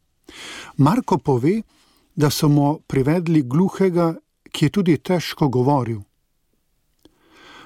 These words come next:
Lahko si predstavljamo, da je bil takrat nekdo, ki ni slišal in zato še slabo,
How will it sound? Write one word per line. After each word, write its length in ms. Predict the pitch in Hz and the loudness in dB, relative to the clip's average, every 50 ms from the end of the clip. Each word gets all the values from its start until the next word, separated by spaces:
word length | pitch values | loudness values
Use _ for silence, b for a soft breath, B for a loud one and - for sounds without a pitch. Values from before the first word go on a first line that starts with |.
| B B | B B
Lahko 220 | 147 135 - 254 | 0 2 2 2
si 140 | 220 - 208 | 2 2 2
predstavljamo, 880 | - - 139 127 - - - 165 170 180 175 170 170 165 156 151 143 127 b b b b b b b | 2 2 -2 -2 -2 -2 -2 0 2 2 2 2 2 2 2 2 0 -2 b b b b b b b
da 160 | - 143 143 | 0 2 2
je 80 | 143 | 2
bil 160 | 131 165 190 185 | 2 0 0 0
takrat 420 | - 156 131 - 165 175 175 - | 0 -2 -4 -2 -2 -2 -2 0
nekdo, 460 | - 143 139 127 127 135 135 165 165 139 - | 0 0 0 0 0 0 0 0 0 -2 -4
ki 200 | - - - 139 139 | -6 -2 0 2 2
ni 80 | 139 127 | 2 0
slišal 640 | - - 160 151 175 180 - - 196 196 190 185 - b b b b b b b b b _ _ - - | -2 -4 -2 -2 -2 -2 -2 -2 0 0 0 0 -2 b b b b b b b b b _ _ 2 2
in 120 | 160 147 127 | 4 4 4
zato 280 | 123 143 135 - 156 | 2 0 0 -2 -2
še 220 | 131 - - 139 123 | -2 -2 -2 -2 -2
slabo, 580 | - - - 160 160 170 165 147 120 120 117 | -2 -2 0 2 2 2 2 0 0 -2 -6